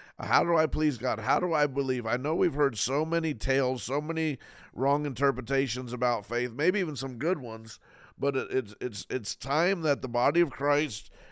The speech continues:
begins to learn how simple faith is. Faith is very simple. Faith is this. God is. God is who he says he is,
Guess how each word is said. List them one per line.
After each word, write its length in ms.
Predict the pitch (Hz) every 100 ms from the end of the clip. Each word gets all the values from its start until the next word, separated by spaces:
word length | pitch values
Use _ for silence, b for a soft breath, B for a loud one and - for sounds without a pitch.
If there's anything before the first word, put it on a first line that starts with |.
| B -
begins 540 | 135 113 143 147 131
to 160 | 139 127
learn 460 | 139 147 135 113
how 260 | 113 131 143
simple 460 | - 147 123 123
faith 320 | 107 127 123 113
is. 180 | 101
Faith 340 | 95 131 170 170
is 140 | 156
very 260 | 131 147 143
simple. 300 | - 131 110
Faith 300 | 123 170 160
is 180 | 147 123
this. 400 | 117 98 - - B B B B
God 320 | - 131 160 175
is. 400 | 147 143 - - _ _ b b b
God 280 | 120 127 123
is 240 | 156 190 165
who 120 | 170
he 120 | 151
says 320 | 117 139 131
he 160 | 117 101
is, 340 | 87 92 -